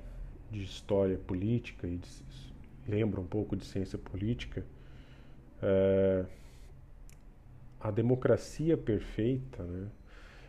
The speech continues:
ela é bem desenvolvida pelo cientista político Robert Dalandau,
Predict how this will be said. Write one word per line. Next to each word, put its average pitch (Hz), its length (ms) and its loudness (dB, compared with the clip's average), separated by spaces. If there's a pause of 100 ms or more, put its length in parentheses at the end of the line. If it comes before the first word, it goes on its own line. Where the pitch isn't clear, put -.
(240)
ela 95 360 2
é 98 760 8
bem 104 220 2
desenvolvida 104 1120 4 (240)
pelo 101 420 2 (340)
cientista 117 560 0
político 101 580 0
Robert 131 640 4
Dalandau, 98 720 2